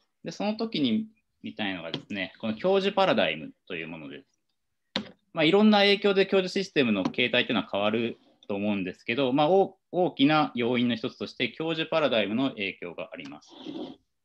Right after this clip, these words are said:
で、教授パラダイムっていうのは、まあ、これパラ-、パラダイムっていうとちょっと、あの、科学革命とかそういうのが思い浮かべられる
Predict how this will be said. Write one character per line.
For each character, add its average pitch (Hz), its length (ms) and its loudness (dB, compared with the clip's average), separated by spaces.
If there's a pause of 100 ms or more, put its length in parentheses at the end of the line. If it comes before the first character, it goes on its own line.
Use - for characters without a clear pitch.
(1000)
で、 175 80 -10
教 214 200 -2
授 233 180 -2
パ 254 100 0
ラ 233 100 -2
ダ 175 120 2
イ 131 40 4
ム 117 120 0
っ - 20 -6
て - 160 -8
い 113 40 0
う 110 40 0
の 107 120 2
は、 104 240 0
ま 131 120 0
あ、 - 180 -4
こ - 80 -2
れ 139 60 2
パ 185 180 0
ラ-、 - 240 -2
パ 196 80 0
ラ 220 100 2
ダ 202 120 4
イ 156 60 6
ム 123 120 4
っ - 20 -4
て - 140 -6
い 120 60 0
う 110 40 -6
と 110 80 -4
ち - 80 -8
ょ 123 60 0
っ - 60 -14 (100)
と、 92 260 -4 (440)
あ 107 100 -8
の、 98 260 -4
科 - 160 -6
学 180 220 -4
革 190 240 0
命 107 460 2 (240)
と - 80 -10
か 92 160 -6
そ 147 240 -2
う - 20 0
い 156 40 0
う - 20 2
の 131 100 2
が 95 180 -2
思 101 220 -4
い 98 140 -2
浮 107 40 -8
か 104 140 -2
べ 101 120 -2
ら 104 100 0
れ 110 120 0
る 87 260 -8